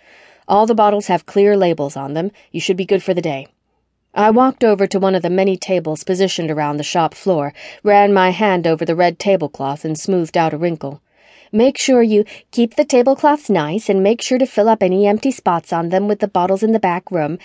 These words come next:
and those." Faith pointed to the wall where there were shelves filled with more bottles. "Don't forget about the shelves.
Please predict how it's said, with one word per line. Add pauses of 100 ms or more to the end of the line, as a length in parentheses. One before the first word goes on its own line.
(120)
and
those." (540)
Faith
pointed
to
the
wall
where
there
were
shelves
filled
with
more
bottles. (500)
"Don't
forget
about
the
shelves.